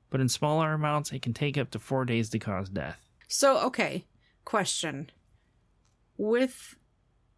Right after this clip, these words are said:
Speaker 2: like, if somebody ate just one piece of candy, is it guaranteed death?
Speaker 1: This candy in particular?
Speaker 2: Yeah.
Speaker 1: We'll get to that.
Speaker 2: Okay.
Speaker 1: During these Victorian times, it was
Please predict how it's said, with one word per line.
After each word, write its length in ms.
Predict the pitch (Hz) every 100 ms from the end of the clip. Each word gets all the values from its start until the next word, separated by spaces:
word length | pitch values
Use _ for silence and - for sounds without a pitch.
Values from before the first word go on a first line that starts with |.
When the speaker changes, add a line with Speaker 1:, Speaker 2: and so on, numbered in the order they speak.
| _ _ -
Speaker 2:
like, 220 | 240 240
if 100 | 233
somebody 380 | - 262 269 214
ate 200 | 196 -
just 220 | 214 -
one 180 | 208 202
piece 220 | 214 190
of 80 | 185
candy, 360 | 208 185 160
is 200 | - 175
it 180 | 185 - - _ -
guaranteed 840 | 196 196 190 180 - 202 190 160 - _
death? 460 | - 160 233 - - _ _ -
Speaker 1:
This 180 | 139 -
candy 380 | 160 156 160
in 100 | 156
particular? 560 | 147 - 160 170 175 185
Speaker 2:
Yeah. 200 | 165 131 -
Speaker 1:
We'll 100 | 131
get 160 | 123 110
to 100 | 110
that. 180 | 104 - -
Speaker 2:
Okay. 240 | 165 - 160 - _ _ _ _ _ _ _ _
Speaker 1:
During 320 | - 165 165 156
these 160 | 135
Victorian 480 | 131 123 165 175 160
times, 320 | 151 151 143
it 140 | 139 -
was 280 | 131 117